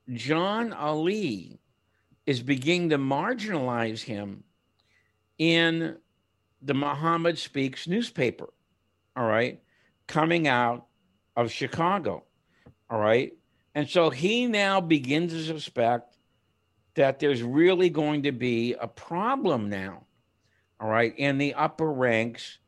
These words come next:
of the Nation of Islam. Now, the other thing that happens a little bit later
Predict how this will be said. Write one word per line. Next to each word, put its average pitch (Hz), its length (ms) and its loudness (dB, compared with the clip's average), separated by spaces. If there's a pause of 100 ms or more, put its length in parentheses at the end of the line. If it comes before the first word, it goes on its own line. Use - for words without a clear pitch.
(360)
of 127 140 2
the 135 100 2
Nation 120 480 0
of 123 140 -2
Islam. 143 640 -4 (1300)
Now, 139 240 2
the 143 200 2
other 311 300 4
thing 269 260 -2
that 202 140 4
happens 127 760 -4
a 131 60 -8
little 156 220 2
bit 143 180 2
later 131 540 0